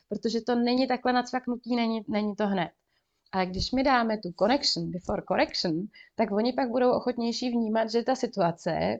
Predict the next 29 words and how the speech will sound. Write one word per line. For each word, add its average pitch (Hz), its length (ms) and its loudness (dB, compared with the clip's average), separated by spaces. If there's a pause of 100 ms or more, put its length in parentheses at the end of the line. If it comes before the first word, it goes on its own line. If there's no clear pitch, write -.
ve 190 100 -2
které 208 200 -8
jsme 220 180 -4
se 226 120 -2
ocitli, 185 640 -2 (200)
i 240 100 2
z 220 60 2
jejich 277 200 4
strany 214 400 0
nebyla 214 320 2
úplně 226 580 0 (420)
jako, 214 680 4
eh, 196 260 0
snesitelná. 185 720 2 (800)
A - 40 -10
dokud 220 240 -2
tam 254 160 0
nemáte 233 400 0
tu - 120 -6
connection, 170 600 -4 (180)
tak - 200 -6
ta 202 140 0 (140)
correction 185 500 -2
vlastně 185 360 -4
vůbec 180 260 -4
nebude 175 280 -6
fungovat. 151 440 -6 (360)
Jo? 175 220 -8
Takže 165 320 -6